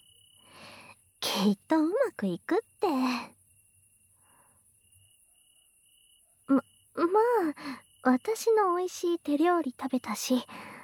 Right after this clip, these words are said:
あったかいお風呂も用意してるし、これでぐっすり寝れば、明日には疲れも取れると思う。え？元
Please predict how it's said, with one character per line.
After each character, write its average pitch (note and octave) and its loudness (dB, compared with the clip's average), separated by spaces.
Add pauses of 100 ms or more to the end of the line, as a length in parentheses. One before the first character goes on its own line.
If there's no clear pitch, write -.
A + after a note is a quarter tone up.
(380)
あ C#4 -2
っ - -20
た D#4+ 0
か E4+ 0
い B3 2
お A3 -2
風 C#4 0
呂 C#4 2
も A3 0
用 B3+ 0
意 C4+ 0
し - -20
て B3+ -4
る C#4 0
し、 A#3+ -2 (800)
こ - -4
れ G#3+ 0
で G3+ -2
ぐ A3 0
っ - 2
す - -4
り D4+ 4
寝 A3 2
れ C#4 0
ば、 C4 -2 (840)
明 D4 -2
日 A#4 2
に D4 2
は A3 0 (140)
疲 - -4
れ D#4 0
も A#3 2
取 G#3+ -6
れ C#4+ 0
る D#4 -2
と - -4
思 G#3 0
う。 G3+ -6 (4000)
え？ - -6
元 C#4 2